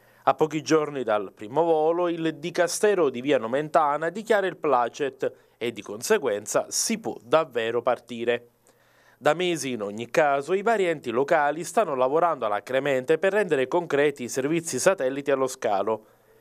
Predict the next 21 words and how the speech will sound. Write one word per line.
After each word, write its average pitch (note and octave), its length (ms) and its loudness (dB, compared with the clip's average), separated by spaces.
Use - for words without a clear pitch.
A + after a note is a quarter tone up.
In F#2 120 -20
particolare F3 640 0
c'è C3+ 240 -10
tanto C3 280 -4
impegno E3 440 -2
sui C#3+ 240 -4
collegamenti D#3 760 0
da F#3+ 260 2
e F#3 120 -8
per D3+ 180 -2
l'aeroporto. B2+ 800 0
I D#3+ 100 -8
comuni G#3 320 0
di D3 100 -2
Battipaglia, C3 720 -2
Bellizzi, A#2+ 600 -8
Ponte A#2+ 300 -4
Cagnano B2+ 360 0
Faiano B2+ 360 0
e F#2 40 -14
Salerno B2+ 680 0